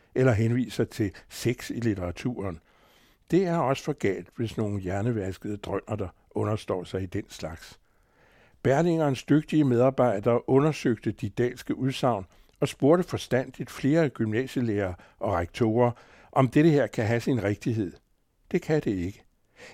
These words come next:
Ingen af de adspurgte lærere og rektorer kendte et eneste eksempel på noget som helst, der blot antydningsvis ligner Henrik Dahls ind- og udfald.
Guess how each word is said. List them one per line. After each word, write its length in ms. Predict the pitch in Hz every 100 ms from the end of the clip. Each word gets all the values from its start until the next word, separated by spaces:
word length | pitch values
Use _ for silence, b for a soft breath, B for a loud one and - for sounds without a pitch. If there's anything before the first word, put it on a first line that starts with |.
| -
Ingen 260 | 170 214
af 80 | 185
de 180 | - 113
adspurgte 500 | 135 - 160 131 113
lærere 500 | 101 98 123 131 120
og 200 | - 107
rektorer 580 | 90 87 127 110 123 120 b b
kendte 420 | - 131 143 160 135 -
et 220 | 165 - -
eneste 440 | 135 131 151 - 120
eksempel 560 | 107 - 127 - 127
på 160 | 120 120
noget 380 | 107 120 139 - b
som 200 | - 113
helst, 380 | 90 139 - -
der 60 | 98
blot 280 | 123 104 - -
antydningsvis 880 | 156 - 226 190 107 - 117 98 113
ligner 280 | 117 127
Henrik 340 | 113 104 95 87
Dahls 320 | 123 104 - -
ind- 200 | 110 107 -
og 120 | 104
udfald. 420 | 90 95 - 101